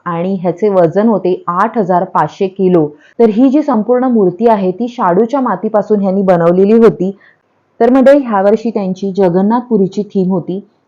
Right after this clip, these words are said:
त्यामुळे ही मूर्ती संपूर्ण काळ्या रंगामध्ये त्यांनी जगन्नाथासारखीच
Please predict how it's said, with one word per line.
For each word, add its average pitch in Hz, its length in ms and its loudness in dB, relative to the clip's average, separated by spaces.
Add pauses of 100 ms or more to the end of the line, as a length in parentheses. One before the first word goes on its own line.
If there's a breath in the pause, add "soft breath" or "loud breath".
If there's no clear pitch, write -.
(120)
त्यामुळे 202 400 0
ही 202 200 -2
मूर्ती 190 440 -2
संपूर्ण 196 460 -4
काळ्या 185 340 -2
रंगामध्ये 190 520 -4
त्यांनी 180 340 -6 (360 soft breath)
जगन्नाथासारखीच 214 1120 -2